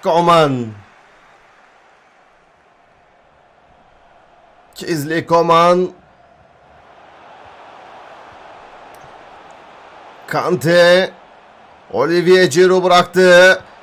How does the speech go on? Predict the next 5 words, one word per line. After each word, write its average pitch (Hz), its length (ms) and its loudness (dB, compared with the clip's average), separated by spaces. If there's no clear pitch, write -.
Kante 381 1040 4
müthiş 320 420 0
gol. 190 920 4
N'Golo 302 880 -2
Kante. 170 920 0